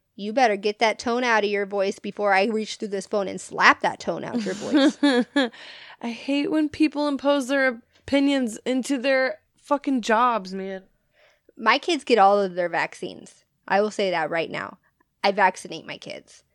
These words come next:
Speaker 1: I do not give my kids the flu shot. The flu shot's not a vaccine. So the fact that she said that I needed to give my kids the flu vaccine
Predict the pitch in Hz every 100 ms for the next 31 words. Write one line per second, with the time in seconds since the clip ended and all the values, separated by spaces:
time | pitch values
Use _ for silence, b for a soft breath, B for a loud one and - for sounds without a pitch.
0 | _ _ 185 185 185 180 190 180 - 190
1 | 180 - - 190 - - _ _ _ _
2 | - 202 311 294 254 254 254 254 277 -
3 | 370 208 b b _ - 240 311 320 254
4 | 220 294 277 285 254 247 247 247 247 220
5 | 226 247 240 220 254 220 - 302 453 320
6 | 220 - 254